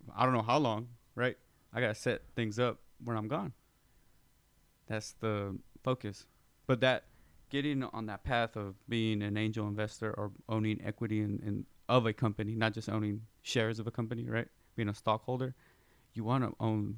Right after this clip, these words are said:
equity as well. And it's possible, bro. Even if it's just a sliver, a s-, certain percent.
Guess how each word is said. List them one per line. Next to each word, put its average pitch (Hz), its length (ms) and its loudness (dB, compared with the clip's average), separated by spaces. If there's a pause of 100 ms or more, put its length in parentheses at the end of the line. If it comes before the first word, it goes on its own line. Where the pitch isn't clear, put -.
(140)
equity 120 340 -2
as 107 140 -6
well. 143 240 -4
And 107 140 0
it's 120 120 -4
possible, 107 480 -10
bro. 127 180 -8 (300)
Even 160 240 2
if 131 100 -2
it's 135 100 -10
just 127 220 -8
a 113 40 -16
sliver, 113 460 -4
a - 40 -10
s-, - 240 -14
certain 110 300 -6
percent. 104 400 -8